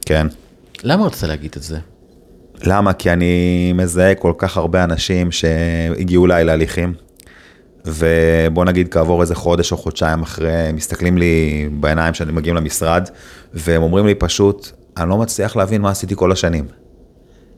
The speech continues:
Speaker 1: לפעמים זה שכירים שלא עבדו עם תלוש, כי הם פחדו שיקחו להם את ההכנסות, כי היה להם עיקולים.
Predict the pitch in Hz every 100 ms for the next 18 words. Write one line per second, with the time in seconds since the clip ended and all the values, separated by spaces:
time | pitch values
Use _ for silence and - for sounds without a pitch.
0 | _ - - - - - - - 104 101
1 | 92 98 104 101 95 85 85 87 - 92
2 | 92 95 92 - 90 90 87 85 82 87
3 | 85 - 82 - - - _ _ _ _
4 | - 82 85 - 90 87 78 85 82 80
5 | 76 - 80 - 76 - 80 76 80 80
6 | 80 73